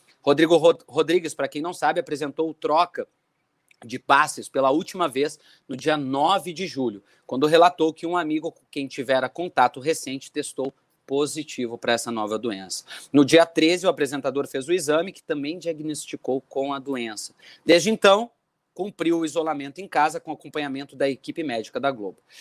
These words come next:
Inicialmente apresentou sintomas leves, como falta de paladar e olfato, mas disse que se sentia bem. No entanto, a situação mudou no último sábado, quando deu entrada no hospital com vômitos, desorientação e dor de cabeça.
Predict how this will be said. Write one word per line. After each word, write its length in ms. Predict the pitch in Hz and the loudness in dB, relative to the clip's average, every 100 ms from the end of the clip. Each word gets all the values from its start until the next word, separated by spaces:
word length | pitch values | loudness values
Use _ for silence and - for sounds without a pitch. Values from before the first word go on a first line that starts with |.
| - - | -20 -8
Inicialmente 520 | 139 160 185 185 208 202 | -2 2 4 2 0 -6
apresentou 440 | 175 165 160 156 | -4 -6 -4 -4
sintomas 540 | 151 147 151 160 196 | -4 -6 -4 -2 -2
leves, 400 | 156 156 185 180 | 0 2 2 -2
como 160 | - 135 | -12 -8
falta 300 | 143 131 143 | -4 -4 -4
de 80 | - | -4
paladar 500 | 139 139 120 127 123 | 0 0 0 0 0
e 60 | 151 | -2
olfato, 540 | 185 - 139 156 _ _ - | -4 0 2 2 _ _ -8
mas 220 | 151 156 | -2 -2
disse 260 | 135 135 - | -4 -8 -8
que 120 | 131 | -14
se 160 | - - | -14 -10
sentia 440 | 151 147 147 151 | -10 -6 -2 0
bem. 280 | 143 110 95 _ _ - | 0 -4 -6 _ _ -6
No 80 | |
entanto, 360 | 143 143 160 175 | -4 2 2 4
a 40 | |
situação 460 | 170 - 151 - 143 | -2 4 2 4 -2
mudou 440 | 156 180 151 185 208 | -2 0 4 4 4
no 80 | |
último 340 | 151 151 170 185 | 0 0 -6 -6
sábado, 400 | - 131 143 156 _ _ | 0 2 0 -4 _ _
quando 220 | - 170 160 | -8 0 2
deu 120 | 160 | 2
entrada 380 | 165 139 135 143 | 2 0 0 0
no 80 | |
hospital 460 | 143 - - 127 127 | -4 -6 -4 0 0
com 220 | - 156 | -2 -10
vômitos, 680 | 123 127 147 160 - 170 - _ - | -2 0 0 -2 -10 -10 -12 _ -8
desorientação 960 | 120 170 180 160 147 131 - 120 127 135 _ _ | -2 2 2 2 0 -2 -2 -6 -6 -10 _ _
e 80 | 135 | -14
dor 300 | 123 104 101 | -6 -6 -6
de 100 | - | -8
cabeça. 560 | - 110 98 - - | -6 -6 -6 -8 -10